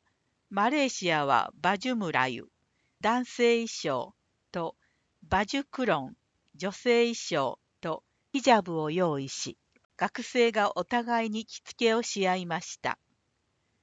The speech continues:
マレーシアの果物、伝統菓子の紹介。ランブー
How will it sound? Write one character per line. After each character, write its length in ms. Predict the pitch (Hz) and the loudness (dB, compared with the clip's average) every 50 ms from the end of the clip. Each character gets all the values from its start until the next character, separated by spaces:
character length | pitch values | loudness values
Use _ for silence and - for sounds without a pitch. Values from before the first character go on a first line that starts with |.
| _ _ _ _ _ _ _ _ _ _ _ _ - 208 | _ _ _ _ _ _ _ _ _ _ _ _ -10 -4
マ 160 | 202 208 226 269 | 0 2 2 4
レ 180 | 320 311 285 | 4 2 2
ー 20 | 254 | 0
シ 240 | - - 196 185 | -2 -4 -2 0
ア 100 | 175 165 | 0 0
の 200 | 160 147 143 135 | 0 -2 -6 -8
果 360 | - - - 196 190 247 247 226 | -8 -10 -6 -2 2 2 2 2
物、 460 | 196 165 151 143 135 123 101 - - _ _ - | 0 -4 -4 -2 -2 -2 -2 -4 -8 _ _ -16
伝 320 | 143 147 208 226 240 247 277 _ - | -8 -4 -2 -2 -2 -2 -4 _ 0
統 220 | 247 240 240 233 | 2 2 2 2
菓 140 | 214 214 226 | 2 0 -2
子 200 | - - - 156 | -2 -6 -10 -6
の 220 | 143 135 123 - _ - | -6 -6 -6 -6 _ -12
紹 300 | - - 185 165 151 143 - - | -8 -4 -2 -2 -2 -4 -6 -6
介。 280 | - 143 120 - - _ _ _ _ _ _ _ _ _ _ _ _ _ _ _ _ _ _ _ _ _ _ _ _ _ - 180 | -4 -2 -2 -4 -4 _ _ _ _ _ _ _ _ _ _ _ _ _ _ _ _ _ _ _ _ _ _ _ _ _ -8 0
ラ 200 | 170 208 240 277 | 4 6 6 6
ン 140 | 277 269 247 | 4 0 -2
ブ 200 | 254 277 262 | -2 -2 -2
ー 60 | 226 | -2